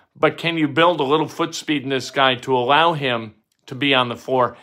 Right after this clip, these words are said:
Is he worth a second round pick? Can you get good stuff out of a guy like Zach Edey? It's worth pursuing and worth figuring out. Let's celebrate some birthdays, shall we,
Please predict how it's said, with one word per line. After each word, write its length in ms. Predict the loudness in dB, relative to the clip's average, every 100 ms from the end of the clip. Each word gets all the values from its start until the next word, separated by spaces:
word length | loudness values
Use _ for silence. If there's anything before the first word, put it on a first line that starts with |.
| _ _
Is 200 | -2 -2
he 160 | 0 -2
worth 400 | 2 4 2 0
a 60 | -4
second 380 | 0 0 -2
round 320 | 0 0 -2 -4
pick? 440 | -2 -4 -6 _ _ _ _ _ _ -6
Can 180 | -2
you 140 | -2 -4
get 580 | 0 2 2 0 -12 -2
good 240 | -2 -2
stuff 320 | 0 2 2 0
out 180 | 2 2
of 120 | 0
a 20 |
guy 220 | 0 0
like 260 | 2 0 -2
Zach 320 | -4 -2 -2
Edey? 360 | -4 -6 -8 -12 _ _ _ -6
It's 220 | -4 -4
worth 320 | 0 0 0 -6
pursuing 640 | -6 -4 -2 0 -2 -4
and 260 | -8 -4 0
worth 220 | -2 -2
figuring 480 | -6 -4 -4 -4 -2
out. 240 | 0 2
Let's 240 | 0 0 2
celebrate 480 | 4 4 4 0
some 160 | -4 0
birthdays, 520 | 0 2 0 0 -4 -18 _ _ -14
shall 440 | -6 0 0 0
we, 360 | -2 -4 -8